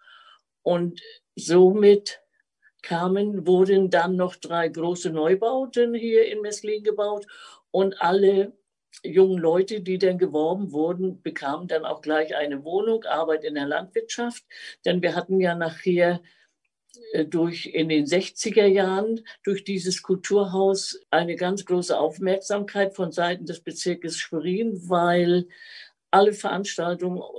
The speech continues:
sowohl, äh, kulturell oder auch politisch genutzt werden in dem wunderschönen Kulturhaus. Denn es war herrlich ausgestaltet und alle Veranstaltungen, sowohl für unsere Kinder in der Schule als auch die L P G hauptsächlich,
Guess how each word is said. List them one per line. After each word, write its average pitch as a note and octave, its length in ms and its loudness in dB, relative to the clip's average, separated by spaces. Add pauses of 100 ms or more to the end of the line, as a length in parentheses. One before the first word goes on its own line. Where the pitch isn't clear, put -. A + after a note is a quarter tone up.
(100)
sowohl, D#3+ 680 2
äh, C#3+ 140 2
kulturell D#3 640 2
oder E3 380 0
auch D3+ 280 2 (200)
politisch G3 640 -4
genutzt F3 440 -6
werden E3+ 280 0
in E3+ 180 -6
dem E3+ 240 -6
wunderschönen E3 640 -4
Kulturhaus. F3+ 640 -2 (720)
Denn E3 420 0 (220)
es D#3+ 240 0
war D3+ 640 -2
herrlich D#3 460 -2
ausgestaltet F3 960 0 (560)
und D#3+ 420 -4 (400)
alle D#3 440 2
Veranstaltungen, F3 1160 -6
sowohl E3 420 -4
für - 240 -2
unsere D#3 320 -4
Kinder D#3+ 360 0
in D#3+ 80 -2
der D#3 120 2
Schule F#3 460 2
als D#3+ 280 0
auch C#3+ 180 -4
die - 160 -4
L D3+ 140 4
P D3+ 140 -16
G E3 280 -6
hauptsächlich, D#3+ 760 -4